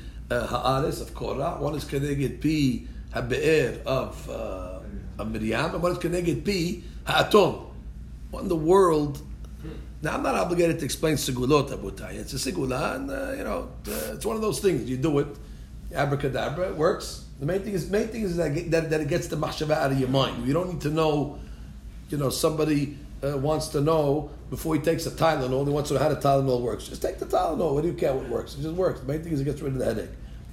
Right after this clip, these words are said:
So some people want to, "Before I do it, I want to know how it works." Okay, so, so, so therefore you're gonna, you're not, you're never gonna get rid of the, uh, machshavot. So I saw a beautiful explanation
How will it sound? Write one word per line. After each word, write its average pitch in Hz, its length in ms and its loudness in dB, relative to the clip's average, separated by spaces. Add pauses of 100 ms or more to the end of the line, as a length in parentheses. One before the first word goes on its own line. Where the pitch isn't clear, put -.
So 120 100 -12
some 180 200 0
people 170 260 0
want 151 140 2
to, 143 40 0
"Before 170 220 8
I 175 60 10
do 160 200 6
it, 139 40 6
I - 20 6
want 135 180 4
to 127 60 -2
know 113 120 -4
how 113 60 -6
it 101 100 -8
works." 98 380 -10
Okay, - 260 -10
so, - 140 -6
so, 151 380 -6
so 160 140 -2
therefore 160 240 -2
you're 147 140 0
gonna, 151 120 -4 (180)
you're 143 80 -2
not, 165 220 0
you're 147 140 2
never 156 140 0
gonna 143 140 -2
get 135 140 0
rid 135 140 0
of 123 100 -4
the, 123 200 0
uh, 117 40 -4
machshavot. 107 580 -6 (200)
So 123 100 0
I 123 60 2
saw 202 340 4
a - 20 -6
beautiful 190 360 -4
explanation 139 760 -2